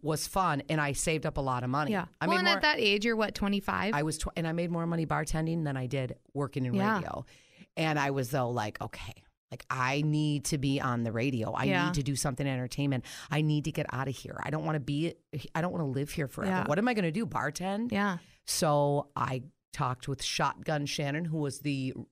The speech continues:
Speaker 1: who was the program director. He's like, "I have an opening, you know, you should come down." And I told Ryan
Speaker 2: So
Speaker 1: and
Speaker 2: did you work for this company when you were in Neenah? It
Speaker 1: Never.
Speaker 2: was different?
Speaker 1: No.
Speaker 2: Oh,
Speaker 1: No, I
Speaker 2: okay.
Speaker 1: worked for another company.
Speaker 2: Oh, okay.
Speaker 1: Um, and when I came, when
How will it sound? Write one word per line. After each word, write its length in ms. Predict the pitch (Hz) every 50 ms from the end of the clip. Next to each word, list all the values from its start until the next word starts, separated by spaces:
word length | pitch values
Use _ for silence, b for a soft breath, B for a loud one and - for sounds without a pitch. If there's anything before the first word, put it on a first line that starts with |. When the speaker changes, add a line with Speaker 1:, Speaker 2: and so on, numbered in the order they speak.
| _ _
Speaker 1:
who 80 | - 151
was 160 | 143 135 -
the 80 | - 123
program 400 | - - 151 143 143 143 139 139
director. 500 | 135 131 123 120 - 143 147 175 196 - B B B B
He's 140 | B 165 147
like, 120 | 175 170 -
"I 60 | 139
have 160 | 139 151 175
an 60 | 202 165
opening, 440 | 131 135 - 143 - - - - 127
you 80 | 131
know, 180 | 131 - 123 127
you 80 | 131 123
should 140 | 127 196 -
come 160 | 180 175 170
down." 380 | 143 135 147 - - - - - _ _ _ _ _ _ b b b b
And 100 | 139 143
I 60 | 135
told 340 | 123 - - 151 147 151 139
Ryan 240 | 156 156 165 175
Speaker 2:
So 100 | 196 285
Speaker 1:
and 80 | 285 240
Speaker 2:
did 140 | 262 226 214
you 100 | 254 262
work 200 | 285 311 302 -
for 120 | - 262
this 220 | 220 220 233 240 -
company 480 | - 269 262 240 - 247 254 247 247
when 160 | 233 226 214
you 120 | 214 214 214
were 120 | 214 208
in 180 | 208 208 196 196
Neenah? 260 | 196 196 208 214 -
It 160 | 285 285 277
Speaker 1:
Never. 80 | 214 202
Speaker 2:
was 120 | 208 190 165
different? 460 | - 190 190 139 143 269 285 - 139 - _ -
Speaker 1:
No. 260 | 196 190 202 220 208
Speaker 2:
Oh, 60 | 180
Speaker 1:
No, 80 | 151 143
I 40 |
Speaker 2:
okay. 80 | 135 -
Speaker 1:
worked 120 | 147 127
for 100 | - 175
another 300 | 151 147 143 143 - 151
company. 520 | - 135 - - - - - - - - - _ _ 208
Speaker 2:
Oh, 140 | 196 196
okay. 260 | 196 185 - 180 175 160 - _
Speaker 1:
Um, 400 | - 143 131 117 110 - - - - _
and 320 | - 135 135 135 127 131 127
when 100 | 131 127
I 100 | 123 120
came, 340 | - - 156 147 143 139 139
when 160 | 143 135